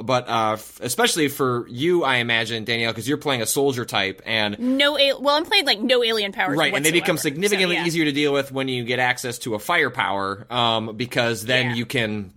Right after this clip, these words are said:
Speaker 1: they, they're just really weak to that, and it's, they become a lot easier to deal with. But anyway, you often find them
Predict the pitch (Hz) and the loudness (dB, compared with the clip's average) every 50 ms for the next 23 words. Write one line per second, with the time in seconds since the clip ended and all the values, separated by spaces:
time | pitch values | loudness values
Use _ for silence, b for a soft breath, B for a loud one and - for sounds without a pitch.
0 | _ - 113 113 113 110 92 - - 135 131 127 101 123 135 127 117 95 120 123 | _ -4 -2 0 0 0 -2 0 0 2 2 2 0 0 0 0 0 0 -2 -4
1 | 117 - - 123 113 107 107 101 87 101 98 - - - - 120 117 143 127 - | -4 -4 -6 -2 0 0 0 -2 -2 -6 -8 -8 -8 -6 -6 -4 -4 -4 -2 -2
2 | 131 117 110 107 98 B B B B B B B - 110 120 117 113 110 117 110 | -2 -2 -2 -4 -8 B B B B B B B -2 0 2 2 2 0 -4 -6
3 | 98 110 107 92 90 92 113 110 104 101 98 - 208 196 175 165 190 214 190 147 | -4 -4 -4 -4 -4 -4 -4 -2 -2 -4 -4 -2 -2 0 2 2 2 2 2 2
4 | 131 123 120 113 B B B B B - 160 170 160 180 202 - 190 175 156 - | 2 2 2 0 B B B B B 0 0 2 2 2 0 0 -2 -4 -4 -2
5 | - 160 165 170 170 165 156 143 139 135 131 | 0 2 2 2 0 0 0 0 2 0 0